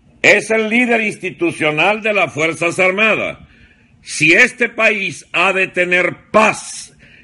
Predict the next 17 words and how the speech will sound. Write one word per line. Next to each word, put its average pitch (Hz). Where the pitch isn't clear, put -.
en 156
los 156
días 190
y 151
meses 160
futuros, 208
será 170
porque 196
Baduel 202
pueda 190
también 190
ser 180
un 196
actor 185
fundamental 175
que 185
garantice 175